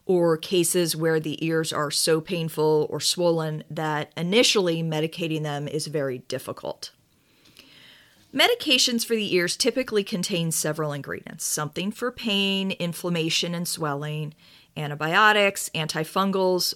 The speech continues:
or other ingredients that actually help return the ear canal to a more normal environment. As I mentioned, most minor ear infections are treated for, you know, maybe a week to ten days, but some need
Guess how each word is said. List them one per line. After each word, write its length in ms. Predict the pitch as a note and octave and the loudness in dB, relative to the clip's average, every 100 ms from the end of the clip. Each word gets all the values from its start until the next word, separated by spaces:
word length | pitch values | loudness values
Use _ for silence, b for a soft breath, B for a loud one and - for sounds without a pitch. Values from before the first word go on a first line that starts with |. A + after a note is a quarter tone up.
| - | -2
or 560 | F3 F3 E3+ E3 E3 B B B B _ | 0 2 2 2 0 B B B B _
other 320 | A3+ C#4 F#4 | 6 6 4
ingredients 640 | D#4 A3 F#3+ F#3 F3+ F3 - | 0 0 2 0 0 0 -2
that 120 | E3 | 0
actually 340 | F3 - E3+ | 0 0 -2
help 380 | D#3+ F#3+ F3 F3 | -2 0 0 0
return 540 | F3+ E3 - F3+ F3 E3+ | -4 -4 -6 -4 -2 -2
the 160 | D#3 | -2
ear 120 | E3 E3 | -2 -2
canal 420 | E3+ E3 D#3+ D#3 | -2 -2 0 -2
to 200 | - D#3 | -4 -4
a 40 | |
more 280 | D3+ D#3 D3+ | -2 0 0
normal 720 | D#3 D#3+ E3 D#3 C#3+ A2 - _ - | -2 0 0 0 -2 -4 -8 _ -4
environment. 760 | E3 D3 D#3 F#2 - - - _ _ _ _ _ _ _ _ _ _ _ _ _ B B B B B - | -4 0 0 -2 -6 -12 -16 _ _ _ _ _ _ _ _ _ _ _ _ _ B B B B B 2
As 180 | D#4+ A4+ | 4 4
I 80 | G4 | 2
mentioned, 560 | F3+ F3 - E3+ E3+ | 0 0 0 0 0
most 300 | G#3 B3 D4 | 2 2 2
minor 420 | F#3 F3 F#3+ G3+ | 0 0 2 2
ear 180 | F#3+ G3+ | 4 2
infections 680 | G3 - F#3 - G3 F#3 F3 | 2 2 2 2 -2 -2 0
are 160 | D#3+ D#3 | 0 0
treated 480 | - D#3 D#3 D#3 - | -2 -2 0 0 -2
for, 360 | D3 D3 D3 - | -4 -4 -4 -6
you 100 | D3+ | -6
know, 120 | D#3 | -6
maybe 240 | D#3+ D#3+ E3 | -4 -2 -2
a 80 | |
week 280 | D#3 C#3 - | -2 -6 -10
to 120 | - D3+ | -8 -8
ten 240 | - C3+ | -6 -8
days, 380 | C3 C3 C#3 - | -6 -6 -6 -8
but 220 | - - | -8 -6
some 220 | - D3 | -2 -2
need 260 | E3+ F#3 | -2 -4